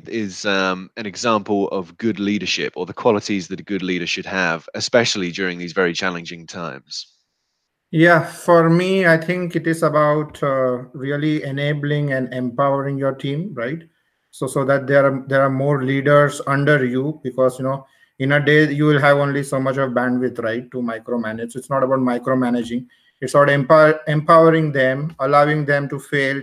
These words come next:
Speaker 2: take decisions, right, and create more leaders under you,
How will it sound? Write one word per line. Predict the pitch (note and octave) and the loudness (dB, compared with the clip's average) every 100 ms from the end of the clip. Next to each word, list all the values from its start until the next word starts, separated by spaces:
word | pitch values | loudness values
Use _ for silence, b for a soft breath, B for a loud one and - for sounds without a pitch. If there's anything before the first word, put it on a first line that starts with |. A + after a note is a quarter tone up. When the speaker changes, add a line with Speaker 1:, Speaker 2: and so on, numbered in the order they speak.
| C3+ | -6
Speaker 2:
take | C3+ B2+ | -8 -6
decisions, | B2+ C#3 B2+ A#2+ B2 - | -10 -8 -6 -6 -6 -6
right, | A#2+ C3 - _ _ _ _ | -6 -6 -10 _ _ _ _
and | C3+ C3+ | -8 -6
create | - C#3+ D3 | 0 2 2
more | C#3+ D3 | 2 2
leaders | C#3 C#3+ C#3+ C3+ | 2 4 4 4
under | C3+ C#3 D3 | 0 2 2
you, | D3+ E3+ | 0 -2